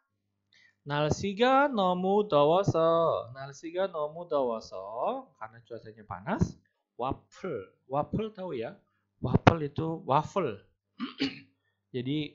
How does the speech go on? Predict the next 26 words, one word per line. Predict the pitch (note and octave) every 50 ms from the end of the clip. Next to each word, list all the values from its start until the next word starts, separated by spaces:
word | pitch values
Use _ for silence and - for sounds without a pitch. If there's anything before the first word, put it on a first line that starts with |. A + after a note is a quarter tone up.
| _ _ _
kalau | - - B2 B2 B2
di | B2+
Korea | B2+ - B2+ B2 B2 A#2+ A2+
itu | A2+ - D3+
biasanya | C#3 B2 A#2+ A#2 A2+ G#2+ A#2 B2+ C#3 D#3+ E3 - _ _ _ _ _ _ _ _ _ _ _ _ _
ada, | - G#2 G#2+ G#2 A#2+ B2+ B2+ C3 C3 C3 B2+ B2+ A#2+ A#2 - - C#2 _ _ _ _ _ _ _
eh, | - A#2 A2+ A2 A2 A#2 A2+ A2 A2 G#2+ - -
toko | A#2 - A#2+ A#2+
kecil | - - - - C#3 C#3 C3+ C3+
yang | B2+ B2
menjual | A#2+ A#2+ A#2 A#2+ A2+ A2
es | G#2+ - - -
krim, | - B2 C3 C#3 D#3 F3 F#3 E3+
jenis-jenis | C3+ A#2 - - - A2+ A#2+ - -
es | A2+ - -
krim, | - C#3+ D#3 D#3+ D#3
kemudian | D3+ B2 A#2+ A#2 A#2 C3 C#3 D3 - A#2+
ada, | A#2 B2+ C#3 D#3+ - - _ _ _ _ _ _ _ _ _ _ _ _ _
ada | C3+ B2 C3
wafelnya | C3 C3+ C3+ C3 - - D3+ D3+ C#3+ C#3+ C#3+ C#3 B2+
juga. | B2 B2+ B2 B2 B2 A#2 A2+ G#2+
Jadi | A2+ A2+ A#2 B2+ C#3 D3 D#3 D3+ C3+ B2+
nanti | A#2+ - -
dia | B2+ B2+ A#2
buatkan | A#2 A#2 A#2+ A#2 - B2 A#2+ A#2
wafelnya | A2+ A2+ - _ A#2 A2 G#2+ A2 A2+ B2+ C#3 D3 D#3 E3 E3 E3